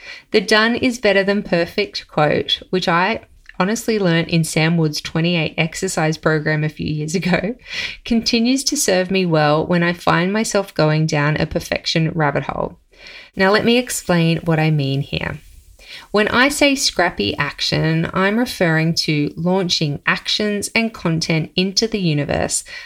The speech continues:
that are less than perfect, sometimes well below perfect,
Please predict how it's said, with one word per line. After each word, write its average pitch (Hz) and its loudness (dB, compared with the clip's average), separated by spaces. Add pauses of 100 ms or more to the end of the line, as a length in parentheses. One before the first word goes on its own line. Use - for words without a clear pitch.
(160)
that 240 2
are 247 2
less 202 0
than 185 -2
perfect, - -6 (400)
sometimes 226 0
well 165 4
below 160 2
perfect, 170 -6